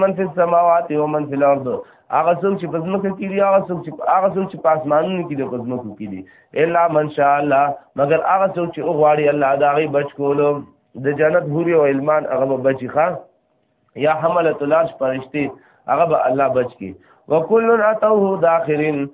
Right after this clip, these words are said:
او دا ټول چې دي راضي به الله ته حاجزي کوونکي. وَتَرَى الْأَرْضَ، وَتَرَى الْجِبَالَ، او ویني به ته غرونو لا،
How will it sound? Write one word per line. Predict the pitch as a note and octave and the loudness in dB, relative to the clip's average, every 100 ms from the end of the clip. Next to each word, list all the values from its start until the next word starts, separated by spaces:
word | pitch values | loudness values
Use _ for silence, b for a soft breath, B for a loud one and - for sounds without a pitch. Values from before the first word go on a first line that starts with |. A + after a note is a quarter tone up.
| b b | b b
او | B2 | 0
دا | C#3+ D3 | 2 2
ټول | D3 F#3 G3 | 0 -4 -4
چې | - E3+ | -6 -4
دي | E3+ | 0
راضي | D3+ D3+ E3 | 2 0 -2
به | E3+ D#3+ | 2 2
الله | D3+ D3+ | 2 0
ته | D#3 C#3 | 2 0
حاجزي | C#3 C3+ C3 C#3 D#3 | 2 0 -2 -8 -4
کوونکي. | C#3+ C#3+ C#3+ D3 | -2 -2 -2 -2
وَتَرَى | C#3 C#3 D3 | -2 0 0
الْأَرْضَ، | D#3 C#3+ - D#3+ F3 D#3+ E3+ D#3 | 0 -4 -4 0 0 2 4 4
وَتَرَى | D#3 D#3 E3+ | 2 2 2
الْجِبَالَ، | E3+ D3 C#3+ C#3+ C3 - - B B B - | 2 -2 0 2 2 -2 -6 B B B 0
او | D3 | 0
ویني | G3 A3 | 2 2
به | A3 | 0
ته | A3 G3 F#3+ | 2 2 2
غرونو | C#3+ F3 G#3 G3+ | 0 0 0 2
لا، | D#3+ C#3+ | 2 2